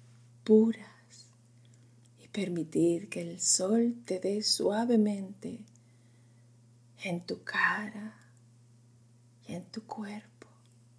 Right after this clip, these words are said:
con una brisa suave que te acaricia. Estás aquí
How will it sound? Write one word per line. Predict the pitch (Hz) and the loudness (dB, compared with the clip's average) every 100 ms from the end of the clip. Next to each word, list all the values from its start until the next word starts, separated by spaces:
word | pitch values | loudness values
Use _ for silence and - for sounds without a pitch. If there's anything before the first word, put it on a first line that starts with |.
| _ _ _ _ _ _ _ _ _ _ - _ _ - | _ _ _ _ _ _ _ _ _ _ -20 _ _ -6
con | 196 | -4
una | 175 175 | -2 -2
brisa | 170 175 180 175 175 | -2 -4 -4 -6 -4
suave | - 170 170 165 165 - - - - - - _ - - - - - - - - - - - - - - - - - - _ _ _ _ _ - - - | -2 0 0 0 -6 -10 -14 -18 -20 -20 -20 _ -20 -20 -20 -20 -20 -20 -20 -20 -20 -20 -20 -20 -20 -20 -20 -20 -20 -20 _ _ _ _ _ -20 -20 -20
que | - - | -18 -8
te | 175 | -6
acaricia. | - 170 160 - - - - - - - - - - _ - - - - - - _ - - - - - - - - - - - - - - - - - - | -2 -4 -4 -8 -6 -6 -8 -20 -20 -20 -20 -20 -20 _ -20 -20 -20 -20 -20 -20 _ -20 -20 -20 -20 -20 -20 -20 -20 -20 -20 -20 -20 -20 -20 -20 -20 -20 -12
Estás | - - 180 - | -8 -8 -4 -2
aquí | 214 - 226 254 320 | -2 -6 -2 0 0